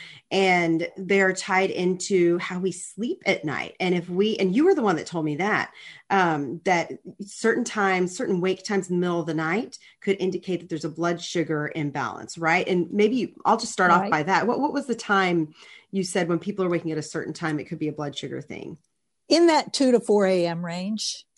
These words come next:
Speaker 1: Yeah, that's
Speaker 2: Yeah.
Speaker 1: really interesting.
Speaker 2: And, uh, waking up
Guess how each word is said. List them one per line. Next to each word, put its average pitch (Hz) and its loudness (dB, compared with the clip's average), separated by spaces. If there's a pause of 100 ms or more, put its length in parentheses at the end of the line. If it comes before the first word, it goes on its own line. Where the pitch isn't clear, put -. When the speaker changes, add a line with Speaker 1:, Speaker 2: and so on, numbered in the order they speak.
(220)
Speaker 1:
Yeah, 139 -6 (260)
that's 175 -8
Speaker 2:
Yeah. 170 2
Speaker 1:
really 180 -10
interesting. - -10 (440)
Speaker 2:
And, 208 2 (180)
uh, 208 0 (340)
waking 262 6
up 240 4